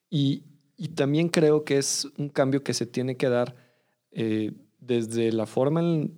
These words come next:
en la que, o sea, desde las primarias, güey, desde los kinders, eh, el sistema educativo creo que debe de tener mucho que, que hacer ahí, güey.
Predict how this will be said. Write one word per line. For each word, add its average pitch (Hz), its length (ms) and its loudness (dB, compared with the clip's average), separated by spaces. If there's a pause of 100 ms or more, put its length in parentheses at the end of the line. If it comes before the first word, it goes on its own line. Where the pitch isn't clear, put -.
(160)
en 113 280 -4
la 113 180 -2 (140)
que, 110 680 -4 (560)
o - 80 -20
sea, 123 140 -2
desde 113 240 0
las 107 180 -2
primarias, 123 640 2
güey, 120 240 0
desde 110 240 -4
los 107 180 -6
kinders, 127 640 0 (400)
eh, 117 200 -2
el 120 160 -2
sistema 123 380 -2
educativo 135 400 0
creo 123 160 -2
que 143 120 2
debe 127 260 2
de 135 60 0
tener 120 300 -2
mucho 123 580 -2 (560)
que, - 140 -12
que - 180 -2
hacer 127 340 2
ahí, 127 280 2
güey. - 240 -4